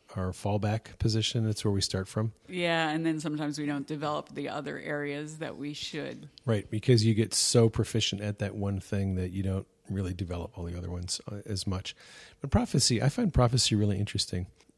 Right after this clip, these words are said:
Speaker 1: What I've noticed as I've thought about this is I suspect that a lot of people operate in prophecy more often than they realize. And it was kinda weird because as I was sitting down writing the book,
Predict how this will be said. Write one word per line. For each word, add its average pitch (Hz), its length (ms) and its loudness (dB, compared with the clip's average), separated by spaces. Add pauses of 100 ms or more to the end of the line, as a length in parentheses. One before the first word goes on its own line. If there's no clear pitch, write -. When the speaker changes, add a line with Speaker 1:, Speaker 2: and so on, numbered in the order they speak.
(180)
Speaker 1:
What 151 180 6
I've 196 160 4
noticed 110 580 2 (140)
as 113 160 6
I've 104 120 4
thought 110 200 6
about 95 280 2
this - 360 0 (180)
is 101 560 2 (600)
I 135 80 6
suspect - 580 4
that 143 80 6
a 123 60 8
lot 107 200 6
of 107 80 4
people 101 400 -2 (380)
operate 110 380 2
in 104 100 4
prophecy 104 800 6 (220)
more 110 240 6
often 117 380 6
than 101 100 4
they 98 100 4
realize. 95 600 2 (720)
And 127 120 6
it 143 40 8
was 139 140 6
kinda 190 240 6
weird 120 300 6
because 113 240 0
as 120 160 2
I 131 80 4
was 117 100 0
sitting 180 240 2
down 139 180 4
writing 117 260 4
the 98 60 0
book, 95 300 -4